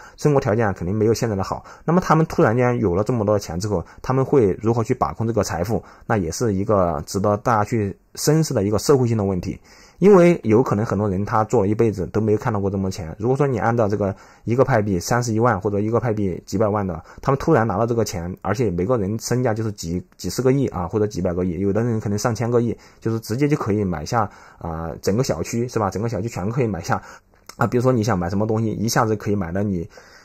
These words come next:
嗯，花都花不完啊！你喜欢L V的包，可能你整个店都把它买下来啊！比如说你喜欢这个车，你可能整个四S店都把它买下来啊！比如说你经常去喜欢在一家包子铺里面去吃饭，你可能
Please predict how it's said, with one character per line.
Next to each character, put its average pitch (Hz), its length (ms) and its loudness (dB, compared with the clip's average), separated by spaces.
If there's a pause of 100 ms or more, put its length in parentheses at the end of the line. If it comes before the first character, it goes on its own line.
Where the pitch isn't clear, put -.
(160)
嗯， 92 140 -6
花 - 160 2
都 123 80 6
花 127 100 4
不 117 120 2
完 87 260 0
啊！ 92 180 -4
你 101 80 -2
喜 107 160 -4
欢 127 140 2
L 127 220 6
V 110 100 6
的 104 80 2
包， 104 180 2 (120)
可 95 160 -6
能 104 100 0
你 117 60 -2
整 92 180 -2
个 110 80 0
店 113 140 2
都 107 80 -2
把 85 80 -4
它 92 80 -2
买 90 120 -2
下 92 160 -4
来 82 220 -6
啊！ 92 140 -6
比 98 80 -4
如 107 80 -4
说 147 100 2
你 123 160 0
喜 98 160 -4
欢 113 320 0
这 131 100 -4
个 120 120 2
车， 120 260 0
你 98 100 -2
可 - 120 -8
能 117 100 -4
整 92 160 -2
个 107 120 2
四 - 280 0
S 123 180 0
店 110 140 0
都 98 60 0
把 90 80 -2
它 98 80 -2
买 98 160 -4
下 90 120 -4
来 80 160 -10 (300)
啊！ 98 140 0
比 101 80 2
如 123 80 2
说 151 120 4
你 117 220 0
经 139 340 -4
常 113 240 -2
去 117 400 -2
喜 - 220 -6
欢 104 220 -2
在 110 160 2
一 110 80 -2
家 110 160 2
包 117 160 2
子 107 80 -4
铺 110 120 -4
里 104 60 -2
面 90 160 -4
去 101 100 -4
吃 120 160 -4
饭， 127 220 0 (280)
你 120 100 0
可 110 120 0
能 120 160 0